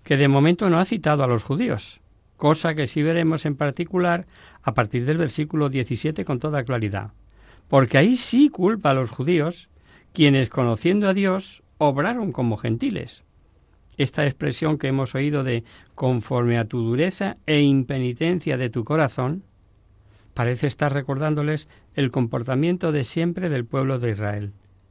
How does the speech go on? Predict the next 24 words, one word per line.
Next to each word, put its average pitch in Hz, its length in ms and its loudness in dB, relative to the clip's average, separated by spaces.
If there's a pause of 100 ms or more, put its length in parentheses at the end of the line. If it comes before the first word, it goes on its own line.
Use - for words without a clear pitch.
(380)
El 139 120 0
judío 190 560 -2 (420)
se - 200 -6
sentía 151 440 0
orgulloso 160 640 -2
de 120 100 -2
no 123 160 -2
pertenecer 120 640 -2
a 113 80 0
esa 120 220 -4
masa 127 300 -2
pecadora, 117 640 -4 (280)
carente 123 480 -2
de 110 140 -4
ley 139 220 0
que - 120 -6
ellos 113 240 -2
tenían, 135 460 -2 (520)
y 196 120 -4
San 175 220 0
Pablo 165 520 0
les 123 220 -4
hace 147 200 -4
ver 131 260 -4